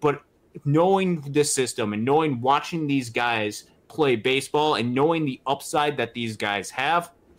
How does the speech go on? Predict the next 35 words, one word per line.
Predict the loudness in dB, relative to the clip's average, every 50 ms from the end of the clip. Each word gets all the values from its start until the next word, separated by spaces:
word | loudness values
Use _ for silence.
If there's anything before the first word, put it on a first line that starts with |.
| -6 _
I'm | -2 0 2
not | 0 0 -2
concerned | -4 -6 -4 -4 -4 -4
about | -2 0 -2 -2 -2 -2
that | -4 -4 -4 -6 -12 _ -6
at, | -4 -4 -4 -4 -8 _ _
at | -4 -4 -4 -4 -4
all | 0 0 2 2 2
because | 0 -2 -4 -4 -2 -2
I | -2 -2
know | -2 0 2 2 4 4 2 2
the | 2 0
level | 2 2 0 0 0 -2 -4 -4
of | -6 -6
talent | -6 -4 -4 -2 -2 -4 -6 -8 -10
that | -12 -10 -10
the | -10 -8
Dodgers | -4 -2 -2 -2 -2 -4 -8 -10 -10 -8
have. | -6 -4 -2 0 -2 -2 -4 -8 _ _ _ _ _ _
Sure, | -6 0 4 4 4 6
other | 4 4 6 6 6
organizations | 6 4 2 0 -2 -2 -2 -2 -2 -2 -4 -6 -6 -4
might | -2 -2 -2 0
have | -2 -2 -2 -2
a | 0
lot | 0 0 0 0
of | -4 -4
talent | -4 -4 -2 -2 -2 -4 -6 -8 _ -4
as | -4 -4 -2 0
well, | 2 2 4 2
which | 0 -2 -4 -6
is, | -10 -10 -12 _ _ _ -4
I'm | -4 -4
glad | -4 -2 -2 0 0 0 0 -2 -4 -8 -10 -18 _ _ _
that | -2 0 0 -2